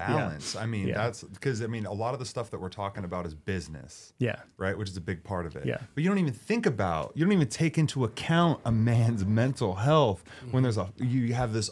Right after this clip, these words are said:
Speaker 1: whole other responsibility now. Like you said, you know, that, that actually struck me when you were like, "And this is just the business. This isn't even, like, my,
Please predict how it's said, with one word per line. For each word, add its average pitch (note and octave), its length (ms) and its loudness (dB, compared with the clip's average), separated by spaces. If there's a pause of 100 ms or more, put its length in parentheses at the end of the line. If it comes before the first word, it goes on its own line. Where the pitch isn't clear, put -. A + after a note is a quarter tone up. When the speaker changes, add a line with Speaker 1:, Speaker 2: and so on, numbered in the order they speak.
Speaker 1:
whole G#3 400 4
other F#3+ 200 4
responsibility E2 840 -4
now. C#2 240 -6
Like G#2+ 220 -2
you A2 80 0
said, F#2+ 340 0
you G2 80 -4
know, F2 140 -2
that, A2+ 240 2
that C3 160 4
actually A#2+ 260 -2
struck - 320 -4
me G#2+ 80 -2
when F#2+ 160 -2
you F#2+ 80 -2
were F2+ 100 -2
like, F2 200 -2
"And F#2+ 100 -2
this A#2+ 160 -4
is G#2+ 80 -6
just F#2 240 -6
the F2+ 60 -6
business. G2 640 2 (320)
This B2+ 180 6
isn't G#2+ 220 2
even, F2+ 240 0
like, E2 260 -2
my, F2 400 0